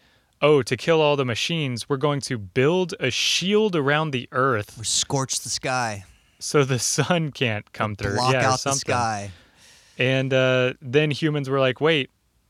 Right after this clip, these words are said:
Speaker 1: now we don't have any food." <laughs>
Speaker 2: It does sound like something humans would do. Like, you just figure out what is the quickest answer, but without,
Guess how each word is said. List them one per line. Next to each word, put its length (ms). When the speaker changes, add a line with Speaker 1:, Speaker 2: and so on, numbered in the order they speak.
Speaker 1:
now 260
we 140
don't 220
have 200
any 120
food." 600
<laughs> 40
Speaker 2:
It 120
does 200
sound 220
like 160
something 300
humans 340
would 160
do. 400
Like, 300
you 120
just 360
figure 320
out 260
what 220
is 160
the 100
quickest 580
answer, 520
but 320
without, 400